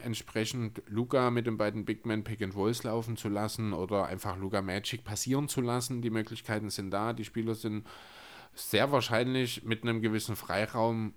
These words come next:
ausgestattet. Schwierig wird's dann ein Stück weit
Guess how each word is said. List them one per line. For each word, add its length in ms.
ausgestattet. 1160
Schwierig 600
wird's 240
dann 260
ein 60
Stück 300
weit 300